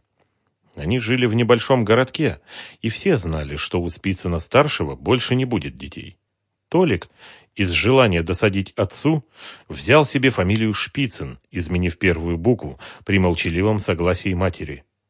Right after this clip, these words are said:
Таким образом, род Спицына как бы прекратил своё существование. Шпицын — фамилия некрасивая и не русская. Из-за неё над Толиком смеялись, сначала в школе, потом в армии.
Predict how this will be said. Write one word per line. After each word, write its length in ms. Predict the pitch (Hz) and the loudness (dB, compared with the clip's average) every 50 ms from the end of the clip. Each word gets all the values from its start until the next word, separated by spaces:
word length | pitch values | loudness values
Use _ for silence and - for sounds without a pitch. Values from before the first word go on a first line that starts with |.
| _ _ _ _ _ _ _ _ _ _ | _ _ _ _ _ _ _ _ _ _
Таким 440 | - 98 95 - - 110 107 107 - _ - | -2 -2 0 2 4 4 2 2 0 _ 4
образом, 540 | 139 165 147 120 90 80 78 67 - - _ - - - - - - - - | 4 6 6 6 4 2 0 -4 -12 -18 _ -20 -20 -20 -20 -20 -14 -4 0
род 240 | 98 117 143 131 - | 4 4 4 4 2
Спицына 560 | - - - 180 160 - - 87 78 76 76 | 0 0 -2 -2 -2 -2 -2 -4 -4 -4 0
как 240 | - 147 147 135 131 | 0 0 0 2 2
бы 160 | 147 139 131 | 0 0 0
прекратил 680 | - _ - 180 190 - - 202 202 - - 156 104 | -2 _ 2 2 2 4 2 2 2 2 2 2 0
своё 340 | 85 - - 82 80 78 73 | 0 0 -2 -4 -2 -2 -4
существование. 1000 | - - 85 82 - 101 87 - - 87 98 110 113 101 85 73 69 67 65 - _ _ _ _ _ _ _ _ _ _ _ _ | -4 -6 -6 -4 -2 -2 -2 -2 -2 0 2 4 4 4 2 0 -4 -10 -14 -16 _ _ _ _ _ _ _ _ _ _ _ _
Шпицын — 600 | - - - - - 101 117 - - - 117 110 | -10 -8 -8 -6 -2 -2 -2 0 0 2 0 0
фамилия 480 | 104 - 98 98 104 117 120 117 117 117 | 0 0 0 2 2 4 4 4 4 4
некрасивая 720 | 117 120 113 - 113 113 101 - - 123 117 117 117 117 | 4 2 2 2 2 2 2 2 0 2 4 6 6 4
и 140 | 117 - 113 | 4 2 0
не 120 | 110 113 | 0 2
русская. 600 | 120 123 151 165 143 - - - 98 78 - - _ _ _ _ _ _ - - - - - - - _ _ | 2 2 2 2 0 -2 -4 -6 -8 -8 -10 -12 _ _ _ _ _ _ -20 -20 -20 -20 -20 -20 -20 _ _
Из-за 360 | - 98 98 85 80 92 110 | -2 0 0 0 2 4 4
неё 260 | 113 113 110 120 143 139 | 6 6 6 6 6 6
над 240 | 127 123 117 - | 4 2 2 4
Толиком 340 | - 143 135 127 120 123 117 | 6 6 6 6 4 2 0
смеялись, 560 | 104 - 127 135 139 147 127 87 73 - - - _ | 0 -2 -2 0 2 2 0 0 -2 -6 -12 -16 _
сначала 420 | - - 95 87 - 104 92 87 | -4 -2 -2 0 2 2 0 0
в 60 | 82 - | 0 -4
школе, 340 | - - 131 156 160 156 | -2 2 4 4 4 4
потом 360 | 139 - 85 - - 139 120 90 | 2 0 0 2 2 2 2 0
в 120 | - 90 | 0 2
армии. 480 | 92 110 110 98 98 101 101 101 104 | 4 4 4 4 2 2 0 0 -2